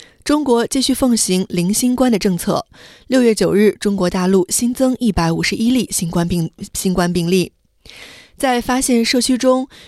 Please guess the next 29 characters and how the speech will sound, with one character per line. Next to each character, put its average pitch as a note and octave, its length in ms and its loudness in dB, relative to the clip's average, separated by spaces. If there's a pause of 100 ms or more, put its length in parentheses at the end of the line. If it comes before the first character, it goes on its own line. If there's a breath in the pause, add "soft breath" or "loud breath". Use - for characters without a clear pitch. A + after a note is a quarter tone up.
有 A3 200 0
少 - 260 -4
数 - 260 0
新 G3 200 -4
冠 G#3+ 140 0
病 A3 140 0
例 G#3 120 2
后， G#3 320 0 (280 loud breath)
当 D4 200 0
局 A3 200 2
正 B3 180 -2
在 A3+ 140 0
重 F#3 280 -4
新 C4 260 0
对 F#3+ 220 2
上 G3+ 280 0
海 - 280 -4
实 - 180 -4
施 - 160 -2
封 B3+ 180 0
锁， - 280 -4 (440 loud breath)
其 - 160 0
中 D4+ 280 2
一 G#3+ 120 0
个 A3+ 220 0
感 F#3 180 0
染 F#3+ 140 2
集 F#3+ 160 -2
群 F#3+ 320 0